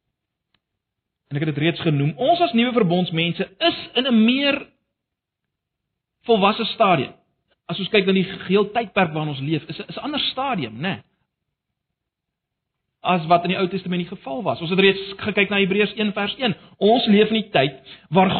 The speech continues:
God sy laaste finale woord in Jesus Christus gespreek het. Jesus is daai laaste woord. Ons leef in daardie tyd. Eh, Galasiërs praat baie oor die feit, eh, julle kan maar gaan lees, Galasiërs drie vers vierentwintig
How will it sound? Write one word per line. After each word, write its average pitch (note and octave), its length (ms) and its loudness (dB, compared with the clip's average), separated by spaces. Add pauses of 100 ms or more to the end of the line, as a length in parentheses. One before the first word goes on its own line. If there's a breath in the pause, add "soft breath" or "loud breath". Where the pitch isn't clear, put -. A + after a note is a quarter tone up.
God A3+ 280 2
sy G#3+ 180 4
laaste G3 520 4
finale A3 640 0
woord E3+ 340 0
in C#3+ 160 -4
Jesus C3 380 -6
Christus B2+ 320 -12 (400)
gespreek - 420 -6
het. - 140 -20 (560)
Jesus F#3 480 -2
is F#3 120 -4
daai E3 180 0
laaste D#3 340 -4
woord. D3 280 -8 (1200)
Ons G3 120 0
leef G#3+ 140 0
in G#3+ 80 2
daardie G#3 380 2
tyd. - 200 -10 (380)
Eh, D#3 140 2
Galasiërs G3+ 640 2
praat F#3 240 2
baie F3 260 4
oor F3 140 2
die F3 120 -2
feit, F3+ 300 -4
eh, D3 240 0
julle D#3+ 120 -4
kan E3+ 100 -6
maar E3+ 100 -4
gaan E3+ 140 -2
lees, F3+ 120 0
Galasiërs F3 360 0
drie F#3+ 140 -4
vers F#3+ 260 -2
vierentwintig A3 600 -2